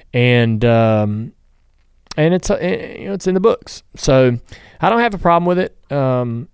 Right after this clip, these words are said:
you know, and I think that nascar, uh, made the right call to do that. I don't, I, I, I really don't have, I wouldn't have done anything different. I know the drivers really appreciated it. They get to get out of there and get back home, and they're not sitting around waiting on an opportunity to run that race. So,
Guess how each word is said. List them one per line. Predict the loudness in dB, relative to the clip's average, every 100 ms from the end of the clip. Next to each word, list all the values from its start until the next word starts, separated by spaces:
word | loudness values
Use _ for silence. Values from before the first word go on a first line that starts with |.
| _ -6
you | -2
know, | 0
and |
I | 0
think | 0 -2
that | -2 -4
nascar, | -2 -2 0 2 4 2 -4 -20 _ _ _ _ _ _
uh, | -2 2 2
made | 2 2
the | 2
right | 0
call | 0 0
to | 0
do | 0 0
that. | 0 -4
I | -8
don't, | -10 -10 -16 -20 -12
I, | -6 -6
I, | -6
I | -8
really | -8 -8 -2 2 4 6
don't | 6 4
have, | 4 4 2 -2 -14 _ _
I | 0
wouldn't | 2 2
have | 2
done | 2 2
anything | 2 0 2
different. | 0 0 -2 -2 -6
I | -4
know | 2 2
the | 4
drivers | 4 2 2 0 0
really | 2 4
appreciated | 4 2 2 2 2 2
it. | -2 -4 -20 -20 -2
They | 0
get | 2 0
to | 0
get | 0 2
out | 2 2
of |
there | 2 2 2 0 -2
and | -2 0 0
get | -2
back | 0 -2
home, | 0 2 2 2 0
and | 0
they're | 0
not | -2 -4
sitting | -4 -2
around | 0 0 2 0 -2 -2
waiting | -2 -2 -2 -2 -2
on | -2 0
an | 0
opportunity | -2 0 2 2 2
to | 0
run | -2 -2
that | -4 -4
race. | -4 -4 -6
So, | -8 -8 -8